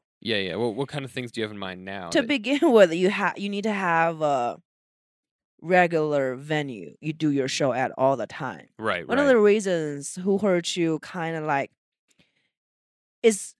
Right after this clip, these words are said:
Speaker 2: sometimes it's a miss, sometimes we get a hit, is because we change our location way too often.
Speaker 1: Yeah, yeah.
Speaker 2: And
Speaker 1: That's
Speaker 2: just,
Speaker 1: true.
Speaker 2: like, we don't have a home base for the show.
Speaker 1: Right.
Speaker 2: And that's one thing. And, um,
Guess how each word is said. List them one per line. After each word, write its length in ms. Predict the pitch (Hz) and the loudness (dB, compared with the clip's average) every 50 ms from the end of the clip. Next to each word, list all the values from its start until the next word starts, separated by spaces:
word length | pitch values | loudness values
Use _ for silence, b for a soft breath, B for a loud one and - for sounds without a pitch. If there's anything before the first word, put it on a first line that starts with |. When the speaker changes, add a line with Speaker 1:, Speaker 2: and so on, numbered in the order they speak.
| _ 214 | _ -10
Speaker 2:
sometimes 760 | - - 247 233 226 226 220 226 202 196 196 190 202 196 196 | -2 0 2 2 2 0 0 2 4 4 4 2 0 -4 -8
it's 100 | 185 185 | -8 -8
a 60 | 175 | -6
miss, 420 | 170 175 170 170 175 170 170 170 - | -2 0 2 2 2 2 0 0 -2
sometimes 600 | - 196 185 170 170 185 185 160 165 165 170 175 | -6 -8 -10 -10 -6 -4 -2 -2 -2 -2 -4 -4
we 120 | 165 160 | -6 -4
get 200 | 151 165 151 135 | -2 0 0 0
a 60 | 139 | 0
hit, 340 | 165 170 185 175 170 156 - | -4 -2 -2 0 0 0 -2
is 160 | 123 151 143 | -4 -8 -8
because 540 | - - 143 131 160 151 139 135 123 - - - _ _ _ _ _ _ _ _ _ _ _ _ - | -6 -6 -6 -4 -2 -2 -2 -2 -2 -6 -12 -16 _ _ _ _ _ _ _ _ _ _ _ _ -8
we 80 | 180 | -6
change 300 | 175 - 196 175 180 175 | -4 -2 -4 -4 0 2
our 160 | 170 156 156 151 | 4 4 4 2
location 720 | 151 - - 160 156 165 156 156 156 151 143 131 104 - | 0 -2 -2 -2 -2 -2 -4 -8 -8 -8 -10 -14 -16 -18
way 260 | _ 82 120 151 151 156 | _ -6 -2 -2 -2 -2
too 180 | - 190 180 | -2 -2 0
often. 580 | 175 175 170 185 - - 214 214 226 233 247 254 _ | 0 0 0 -4 -6 -6 -6 -6 -6 -6 -8 -12 _
Speaker 1:
Yeah, 220 | - 107 101 95 92 | -6 -4 -4 -4 -4
yeah. 180 | 98 98 98 95 | -4 -6 -6 -8
Speaker 2:
And 120 | 90 92 95 98 104 _ _ _ - | -10 -12 -18 -20 _ _ _ _ -8
Speaker 1:
That's 160 | - 214 208 | -6 -4 -2
Speaker 2:
just, 120 | 208 214 208 | -2 0 2
Speaker 1:
true. 80 | 220 196 | 2 2
Speaker 2:
like, 180 | 196 180 - | 2 2 2
we 100 | 185 196 | 2 4
don't 200 | 196 208 202 214 | 4 4 4 4
have 180 | 208 202 190 170 | 2 -2 -4 -4
a 60 | 170 | -4
home 320 | - - 202 190 185 180 151 | -4 -2 -2 -2 -2 -2 -4
base 320 | - 170 185 165 - - | -4 -4 -4 -4 -6 -10
for 180 | - - 170 160 | -8 -4 -4 -4
the 100 | 156 147 | -4 -4
show. 440 | 165 - - 180 165 139 95 - - _ _ | -6 -4 -2 0 0 0 -2 -6 -8 _ _
Speaker 1:
Right. 280 | - 113 101 90 85 - _ _ _ _ _ _ | -2 -2 -2 -2 -2 -6 _ _ _ _ _ _
Speaker 2:
And 300 | - 196 185 180 180 175 | 0 0 2 2 0 -2
that's 460 | 170 160 170 190 202 214 214 220 - 202 | -4 0 2 4 6 6 4 4 2 -4
one 380 | 175 170 156 156 156 156 147 | 0 2 2 2 2 0 -6
thing. 360 | 151 - - 143 135 135 - - - | -12 -10 -10 -8 -8 -8 -10 -10 -6
And, 440 | - 160 156 156 151 151 147 147 143 | -4 -4 -4 -4 -6 -8 -8 -8 -6
um, 420 | 147 135 131 127 120 117 113 - | -6 -4 -4 -6 -8 -12 -16 -18